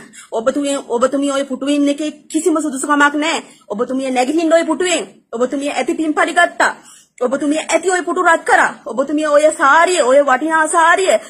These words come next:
රජෙන් ඔබතුමියට නිකුත් කරන ඔය වටිනා සාරිය, මේ විදේශගත වෙලා ඉන්න අපේ ඔය සාරිය, ඔබතුමිය ඒක මතක තියාගන්න. ඔබතුමියට ඒක අමතක වෙලා තියෙනවා. ඔය සාරියෙන් කිසි, ක-, මේ කිසියම් හොඳ නිලධාරියෙකුට, හොඳ පණ තියෙන හොඳ නිලධාරියෙකුට ඔය සාරිය අඳවලා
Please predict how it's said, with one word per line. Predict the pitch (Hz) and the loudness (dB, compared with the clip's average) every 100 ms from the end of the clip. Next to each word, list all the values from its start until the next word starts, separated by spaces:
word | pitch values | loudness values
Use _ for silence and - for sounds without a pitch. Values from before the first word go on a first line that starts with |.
| - - | -18 -4
රජෙන් | 254 254 330 320 | -2 0 0 -2
ඔබතුමියට | - 302 302 320 | -2 -2 -2 -2
නිකුත් | 294 311 - | -2 -4 -2
කරන | 339 320 | 0 2
ඔය | 311 | 2
වටිනා | 294 320 330 311 | 0 0 0 2
සාරිය, | 370 359 359 311 | 4 4 4 0
මේ | 294 285 | 0 -2
විදේශගත | 294 311 302 320 | -4 -2 -2 2
වෙලා | 311 320 | 2 2
ඉන්න | 311 311 - | 2 0 0
අපේ | 254 427 392 | 2 2 2
ඔය | 381 | 0
සාරිය, | 370 359 339 277 | 2 4 4 2
ඔබතුමිය | 254 254 294 | -2 -2 -2
ඒක | 285 277 | 0 0
මතක | 294 311 | 0 2
තියාගන්න. | 339 320 262 | 2 2 0
ඔබතුමියට | 262 277 285 285 | -4 -4 -2 0
ඒක | 254 | 0
අමතක | 269 311 | 2 2
වෙලා | 339 359 359 | 2 4 4
තියෙනවා. | 370 262 190 - _ _ _ _ - | 2 -2 -4 -10 _ _ _ _ 2
ඔය | 262 294 262 | 4 4 0
සාරියෙන් | 330 269 302 311 311 302 - _ _ | 0 4 4 2 0 0 -4 _ _
කිසි, | 285 330 | -8 -6
ක-, | - 269 262 | -6 -2 0
මේ | 262 | 0
කිසියම් | 262 285 320 320 320 330 | -2 -4 0 2 2 2
හොඳ | 320 294 320 | 2 0 2
නිලධාරියෙකුට, | 311 330 359 349 330 - | 4 4 4 4 0 0
හොඳ | 285 302 320 | 0 2 0
පණ | 311 302 339 | 2 2 4
තියෙන | 392 349 233 - - - | 2 2 -2 -8 -20 -14
හොඳ | - 285 - | -6 -2 0
නිලධාරියෙකුට | 294 302 330 320 320 311 | 2 2 2 0 0 2
ඔය | 294 302 285 | 2 2 0
සාරිය | 302 277 294 302 | 2 4 4 0
අඳවලා | 269 311 311 302 | 2 4 4 4